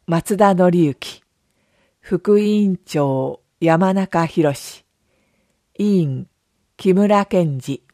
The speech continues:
川上舞、福永美智子、西川有、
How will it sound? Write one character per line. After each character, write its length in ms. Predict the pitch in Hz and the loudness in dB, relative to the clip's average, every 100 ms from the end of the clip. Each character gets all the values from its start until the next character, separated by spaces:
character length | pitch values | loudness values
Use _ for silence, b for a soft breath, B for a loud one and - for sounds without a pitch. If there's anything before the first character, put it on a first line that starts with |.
| _ _ _ | _ _ _
川 320 | - 180 202 202 | -4 2 2 0
上 360 | 196 175 165 | -2 -2 -2
舞、 340 | 160 143 123 - _ _ _ _ | 0 -2 -4 -12 _ _ _ _
福 340 | _ - 226 220 | _ -6 0 2
永 340 | 196 160 147 | 2 0 0
美 160 | 151 156 | -2 -6
智 180 | - | -10
子、 240 | - 139 - _ _ _ _ _ | -10 -10 -10 _ _ _ _ _
西 340 | - 170 - 214 | -4 -4 -4 -4
川 420 | 196 160 139 - | 0 0 0 -2
有、 300 | 151 147 131 | -4 -6 -8